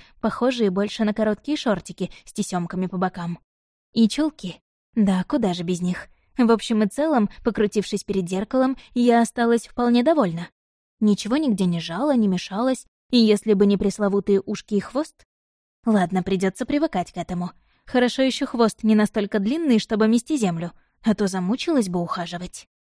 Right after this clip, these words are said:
"Так, дорогая, держи". Витара тем временем черкнула несколько строк на бумаге настоящим пером, окуная его в чернильницу.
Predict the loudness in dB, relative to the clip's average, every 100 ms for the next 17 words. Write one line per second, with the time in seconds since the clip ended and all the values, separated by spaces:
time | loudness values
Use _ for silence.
0 | _ _ _ _ 2 2 4 2 2 4
1 | 4 4 4 4 0 0 -4 -6 -8 _
2 | _ _ _ _ 2 2 4 2 0 0
3 | 0 2 2 2 2 2 0 -2 -4 -2
4 | 0 0 2 0 -2 -6 -4 -6 -2 -4
5 | -4 -2 0 4 4 4 2 0 0 -2
6 | -2 -4 -4 -4 -2 -2 -2 -6 _ _
7 | -6 2 4 4 4 2 2 0 -2 -4
8 | 2 2 2 -4 -10 -16